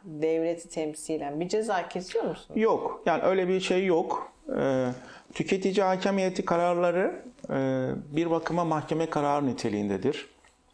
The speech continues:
Speaker 2: Ee, tüketici eğer kendi lehine bir karar verilmişse o karara karşı on beş gün içerisinde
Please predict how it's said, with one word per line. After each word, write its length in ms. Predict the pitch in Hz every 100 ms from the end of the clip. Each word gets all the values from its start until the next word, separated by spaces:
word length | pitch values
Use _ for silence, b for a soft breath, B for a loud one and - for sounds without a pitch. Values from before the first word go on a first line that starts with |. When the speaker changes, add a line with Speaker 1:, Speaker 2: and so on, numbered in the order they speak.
| B B B B B B B
Speaker 2:
Ee, 240 | 135 127 131
tüketici 560 | 151 135 156 160 147 156
eğer 280 | 147 147 147
kendi 380 | 143 147 151
lehine 380 | 147 147 143 139
bir 160 | 143 143
karar 320 | 139 139 135
verilmişse 680 | 127 131 143 147 - 120 156 - _ _
o 140 | - -
karara 440 | 135 131 131 139
karşı 380 | 139 127 - -
on 240 | 127 135
beş 180 | 131 -
gün 120 | 123
içerisinde 720 | 120 123 120 - 110 113 135